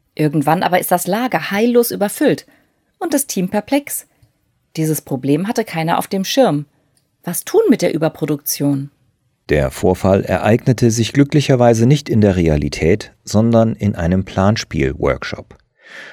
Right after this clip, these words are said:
Speaker 2: Fünfundvierzig Teams aus verschiedenen Unternehmen und Branchen durchliefen darin einen simulierten Produktionsprozess. In einer mobilen Variante der Modellfabrik Koblenz sollten sie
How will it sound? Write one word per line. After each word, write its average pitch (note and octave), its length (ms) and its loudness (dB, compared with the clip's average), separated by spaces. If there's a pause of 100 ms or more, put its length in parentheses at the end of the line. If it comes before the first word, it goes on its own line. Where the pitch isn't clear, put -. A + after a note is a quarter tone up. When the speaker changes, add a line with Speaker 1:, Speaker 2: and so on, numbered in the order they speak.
(120)
Speaker 2:
Fünfundvierzig E3 840 2
Teams G2 500 0
aus E2+ 240 -4
verschiedenen G#2 580 2
Unternehmen F2 580 0
und F#2+ 200 -2
Branchen D2 460 0
durchliefen E2+ 640 0
darin E2 500 0
einen E2 400 0
simulierten F#2 720 4
Produktionsprozess. - 1200 -4 (520)
In A#2 140 2
einer B2+ 320 4
mobilen C3 560 4
Variante G2 560 2
der F2+ 160 4
Modellfabrik E2 880 0
Koblenz G2+ 800 -2
sollten C#3 460 0
sie B2 340 0